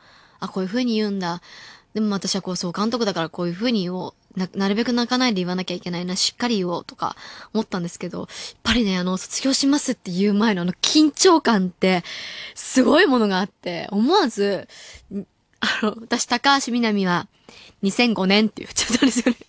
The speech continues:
<laughs>二千十五年やって自分で思って、めっちゃ恥ずかしくて、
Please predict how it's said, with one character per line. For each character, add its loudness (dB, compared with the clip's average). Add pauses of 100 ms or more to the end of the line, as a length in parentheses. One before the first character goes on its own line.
(680)
<laughs> -4
二 -8
千 -6
十 0
五 -4
年 2
や 4
っ 0
て -4
自 -2
分 0
で 2
思 0
っ -6
て、 -2 (420)
め 6
っ 0
ち 2
ゃ 2
恥 2
ず -8
か 2
し -6
く -14
て、 0